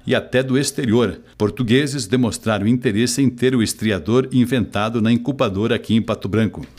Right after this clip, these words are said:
Com cerca de vinte e cinco anos de história, a incubadora da U T F P R já recebeu neste período cerca de trinta projetos.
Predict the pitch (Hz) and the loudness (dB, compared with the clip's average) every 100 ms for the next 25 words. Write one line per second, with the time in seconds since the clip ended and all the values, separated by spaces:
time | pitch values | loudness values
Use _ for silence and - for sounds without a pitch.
0 | - 151 160 - 180 190 147 117 - 185 | 0 2 2 2 2 2 0 0 0 2
1 | 202 - 196 - 127 131 98 110 - - | 2 0 -2 2 2 2 2 -2 -2 0
2 | 135 160 - 160 135 87 135 127 104 104 | 0 0 -2 0 0 2 2 2 2 -2
3 | - 107 - - 107 131 117 123 - 147 | 0 -2 -2 0 0 0 -2 -4 0 -2
4 | 147 147 127 90 123 135 117 - - 107 | -2 -4 -4 0 0 2 -2 -4 -4 -2
5 | 107 135 127 - 139 139 139 123 - - | 0 0 -2 0 -2 0 -2 -2 -4 -2
6 | 135 190 135 139 - 120 101 117 107 - | 0 0 0 -2 0 0 2 0 0 -4
7 | - - | -8 -8